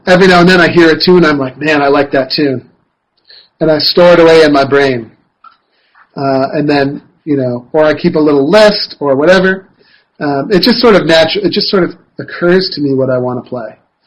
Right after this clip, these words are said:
Now, in your position, or in the position of folks who may be less experienced, um, you, you might have a couple of tunes you're interested in, but at the end of the day, it's best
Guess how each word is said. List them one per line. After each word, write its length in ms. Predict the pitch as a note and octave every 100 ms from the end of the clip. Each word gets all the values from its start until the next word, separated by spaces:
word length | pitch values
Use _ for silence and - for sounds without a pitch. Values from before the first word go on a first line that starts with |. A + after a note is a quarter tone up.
| _ _ _
Now, 260 | F3+ F3+ F3+
in 120 | F3+
your 180 | G#3+ C4
position, 580 | A3+ F#3 F3+ G3+ G3+ A3+
or 500 | F#3 D#3+ D#3 D#3+ _ _ -
in 100 | F3+
the 80 | E3+
position 400 | - E3 F3+ F#3+
of 160 | E3 -
folks 380 | F3+ F3 F3+ -
who 400 | E3 D3+ D3 D3 _ _ _
may 300 | D3 D#3+ E3 D3
be 240 | D3+ D3
less 300 | D3 D3+ -
experienced, 880 | D3 - A3 G#3+ D3+ C3+ C3 - - _ _ _ _ _ _ _ _ _ _ _ _ _ _ _ _ _ -
um, 640 | C#3 C3 C3 B2+ B2+ C3 _ _ _ _ _ _ _
you, 180 | G3+ A3+
you 200 | A#3 A3
might 160 | A#3+
have 160 | G#3 G3+
a 80 | F3
couple 260 | F3+ F3
of 100 | D#3+
tunes 220 | F#3+ F3+ E3
you're 120 | E3+
interested 380 | F#3 - G3 F#3
in, 240 | G#3 A3
but 100 | F3
at 100 | D#3
the 100 | G3+
end 120 | F3 D#3+
of 60 |
the 80 | D3
day, 220 | E3 D#3
it's 220 | D#3 C#3+
best 480 | B2+ D#3+ F3 - -